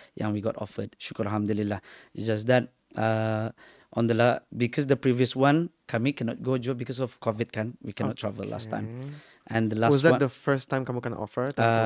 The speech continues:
Speaker 2: covid
Speaker 1: no,
Speaker 2: atau?
Speaker 1: the first one, uh, we got offered, yes, masa the first one itu kan,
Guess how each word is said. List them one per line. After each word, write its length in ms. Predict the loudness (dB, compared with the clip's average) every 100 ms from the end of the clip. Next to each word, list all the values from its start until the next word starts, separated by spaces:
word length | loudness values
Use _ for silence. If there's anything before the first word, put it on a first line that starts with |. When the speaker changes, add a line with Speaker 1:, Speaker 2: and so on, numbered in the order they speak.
| 4
Speaker 2:
covid 60 | 2
Speaker 1:
no, 120 | 2
Speaker 2:
atau? 60 | 2
Speaker 1:
the 80 |
first 320 | 2 2 2 2
one, 320 | 4 4 2 -6 -20 _ _
uh, 480 | 2 4 4 2 2
we 100 | 2
got 220 | 2 2
offered, 320 | 0 0 4
yes, 320 | 6 4 -2
masa 400 | -4 2 4 4
the 100 | 4
first 220 | -2 -2
one 160 | 2 2
itu 160 | 2 0
kan, 240 | 2 0